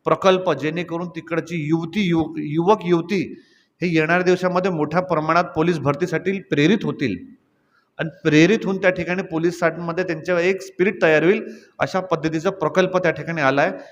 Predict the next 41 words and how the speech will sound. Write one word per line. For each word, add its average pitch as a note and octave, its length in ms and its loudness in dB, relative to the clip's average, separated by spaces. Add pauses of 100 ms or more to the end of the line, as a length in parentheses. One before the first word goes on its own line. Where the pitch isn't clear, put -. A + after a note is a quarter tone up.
(200)
या E3 100 6
गोष्टीचा D#3+ 440 -4
मला D#3 220 -2
त्या D#3 120 0
ठिकाणी D3+ 440 -6
सार्थ C#3+ 400 0
अभिमान D3+ 420 -2
आहे F#3 80 -4 (420)
आणि C#3 180 0
या E3 140 6
सगळं F#3 260 -2
करत F3+ 220 -2
असताना E3 460 -2 (520)
सातत्यपूर्ण G#3+ 800 2
पाठपुरावा, D3 680 0 (400)
स-, - 320 -4
सरकार E3 340 4
कोणाची F3+ 420 0
राहो B2 400 0 (260)
तरी F3 120 0
त्या F3 140 4
ठिकाणी E3+ 320 -2
मी E3 160 -4
याचा D#3+ 200 0
पाठपुरावा F3 560 2
केला F3 240 0
आणि F3 120 2 (140)
पहिला F#3+ 460 6 (580)
टप्पा F#3 240 4
म्हणून F3+ 280 2
त्या D#3+ 120 4
ठिकाणी D#3 360 -6
एकशे D3+ 280 -4
आठ D#3+ 140 2
कोटीचं D#3 340 -4
टेंडर D3 340 -4
लवकरच C#3 380 -2
त्या D3+ 100 -2
ठिकाणी C#3+ 280 -6
आपल्या C3+ 220 -2
पुढे C#3 260 -2